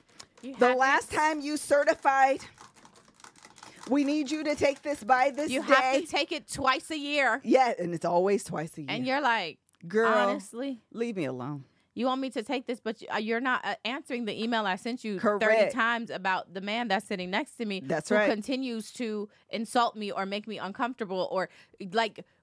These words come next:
Speaker 1: can you address that and not the module?"
Speaker 2: And then can you address the raise that I probably deserve
Speaker 1: Let's talk about that.
Speaker 2: because I trained my manager
Speaker 1: Let's
Speaker 2: that
Speaker 1: talk
Speaker 2: you
Speaker 1: about that.
Speaker 2: overpassed by me, and then you hired this person from the outside that's probably a white
Speaker 1: So
Speaker 2: man
Speaker 1: many
Speaker 2: that I then
Speaker 1: problems.
Speaker 2: have to train,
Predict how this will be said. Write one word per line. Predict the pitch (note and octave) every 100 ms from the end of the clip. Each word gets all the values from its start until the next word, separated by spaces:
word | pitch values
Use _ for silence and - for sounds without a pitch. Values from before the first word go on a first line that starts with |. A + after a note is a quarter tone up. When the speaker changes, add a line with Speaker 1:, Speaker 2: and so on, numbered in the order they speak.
| - F#3+
Speaker 1:
can | D4+ C4
you | C4+ C#4
address | A#3 A#3 -
that | F3+ A#3 A#3+
and | A3
not | G#3+ -
the | G3+
module?" | G#3+ A3+ A#3 - A3+ -
Speaker 2:
And | F#3+ F#3
then | G#3 B3
can | B3+ A3+ G#3+
you | G3+
address | F#3 G3 G3
the | F3+
raise | F3+ F#3 F3+
that | E3+ D#3 E3
I | E3
probably | A3 F3 F3+ F3 E3+
deserve | E3 D3 E3 D#3+
Speaker 1:
Let's | E3 -
talk | F4+ -
about |
that. | - -
Speaker 2:
because | - G3 F#3+ F#3 -
I | F3
trained | E3+ - G#3 A3
my | G3+ F3+
manager | F#3+ G3+ F#3+ D#3 E3+
Speaker 1:
Let's | E3+ D3+
Speaker 2:
that | -
Speaker 1:
talk | -
Speaker 2:
you |
Speaker 1:
about | F3 F3+
that. | A3
Speaker 2:
overpassed | A#3 C4+ A3+ G#3 F#3
by | F3+ F#3+ F#3
me, | G3+ G3
and | F3+ F3
then | F3+
you | F#3
hired | A3+ G#3 A3 G#3
this | G#3
person | - G#3+ G#3
from | G#3 F#3
the | F3+
outside | G3+ G3+ F#3
that's | E3 -
probably | F#3+ F3+ D3+
a |
white | E3 F#3 -
Speaker 1:
So | F#3 C#4+
Speaker 2:
man | C#4
Speaker 1:
many | C#4 C#4
Speaker 2:
that | G#3 F#3+
I | -
then | B3+ G3+ A3+ B3
Speaker 1:
problems. |
Speaker 2:
have | B3 G#3
to | - A3 G3+
train, | - A#3 A3 F3+ D#3